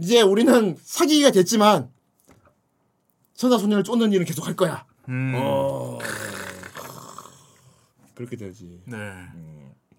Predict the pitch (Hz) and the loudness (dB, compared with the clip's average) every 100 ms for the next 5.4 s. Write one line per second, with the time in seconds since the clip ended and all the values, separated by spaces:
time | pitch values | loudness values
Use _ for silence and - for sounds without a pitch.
0 | _ 120 110 101 95 87 _ 98 82 - | _ -16 -14 -16 -18 -20 _ -20 -20 -20
1 | _ - _ _ _ _ _ _ - 98 | _ -20 _ _ _ _ _ _ -20 -20
2 | _ _ - _ _ _ _ - _ - | _ _ -20 _ _ _ _ -20 _ -18
3 | 110 120 143 139 127 131 127 139 110 143 | -16 -10 -8 -6 -4 -6 -6 -8 -6 -8
4 | 135 120 123 127 98 - 92 78 _ _ | -8 -10 -8 -8 -10 -14 -18 -20 _ _
5 | 107 101 95 90 | -16 -14 -16 -18